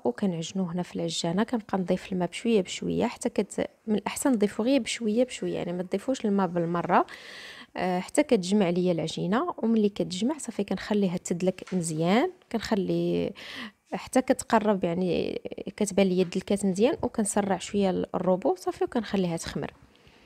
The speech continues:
هنا، آه، غنشارك معكم غير هنايا كنت كنوجد يعني داكشي اللي حضرته هاد النهار، يعني راني تشاركته معكم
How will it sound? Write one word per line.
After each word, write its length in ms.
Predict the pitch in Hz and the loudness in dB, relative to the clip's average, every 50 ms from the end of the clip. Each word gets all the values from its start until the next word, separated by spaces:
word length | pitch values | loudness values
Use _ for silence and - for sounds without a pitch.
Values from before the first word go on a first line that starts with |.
| _ _ _ _ _ _ _ - - - - - | _ _ _ _ _ _ _ -20 -20 -20 -8 0
هنا، 400 | 214 226 233 247 254 254 247 233 - | 2 4 6 6 6 6 4 4 2
آه، 640 | - 208 208 196 190 190 190 185 185 185 180 180 - | 0 0 2 2 2 0 0 0 0 0 -2 -2 -2
غنشارك 480 | 190 190 180 - - 180 - - - 202 | -4 -4 -6 -4 -6 -6 -6 -4 -2 -2
معكم 360 | 190 160 165 - - 190 180 | 0 0 -2 -2 -2 -4 -2
غير 340 | - 220 226 220 208 190 180 | 0 2 2 4 4 2 2
هنايا 320 | 175 175 185 180 180 180 | 0 -2 -2 -2 -2 -4
كنت 200 | - - - - | -6 -8 -14 -8
كنوجد 600 | - - 190 185 185 185 175 175 - 214 190 175 | -4 -2 0 2 2 0 0 0 0 0 0 0
يعني 320 | 202 190 - 180 180 185 | 0 0 2 2 2 2
داكشي 260 | 190 247 247 - - 277 | 2 2 2 0 2 0
اللي 100 | 240 233 | 0 0
حضرته 380 | - - - 208 - - 220 | 0 -2 -2 -2 -2 0 -2
هاد 180 | 196 202 190 190 | 0 0 0 0
النهار، 420 | 196 190 185 185 202 226 247 240 | 0 0 0 2 4 4 4 4
يعني 300 | 214 190 180 180 180 185 | 4 2 0 -2 -2 -2
راني 260 | 180 180 175 170 170 | -2 -2 -4 -4 -6
تشاركته 460 | - - - 208 196 - - - - 180 | -6 -2 -2 -2 -2 -4 -6 -6 -4 -4
معكم 440 | 170 151 147 147 165 - - 330 | -4 -4 -4 -6 -6 -2 -2 -4